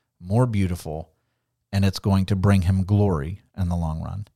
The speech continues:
And in the eternal sense of things, you will give thanks for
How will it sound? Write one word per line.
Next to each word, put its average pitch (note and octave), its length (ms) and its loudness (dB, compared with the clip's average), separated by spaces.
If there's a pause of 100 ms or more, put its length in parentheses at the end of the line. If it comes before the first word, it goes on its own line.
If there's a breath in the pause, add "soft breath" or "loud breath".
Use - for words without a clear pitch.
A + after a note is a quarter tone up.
(140)
And G#2 140 2
in G#2 80 4
the G2 160 2
eternal C3+ 480 0
sense C3 320 -2
of F2 120 -4
things, C2+ 400 -10 (540)
you A#2 540 2
will A2 300 4
give G2+ 280 -2
thanks F#2+ 380 -4
for - 240 -6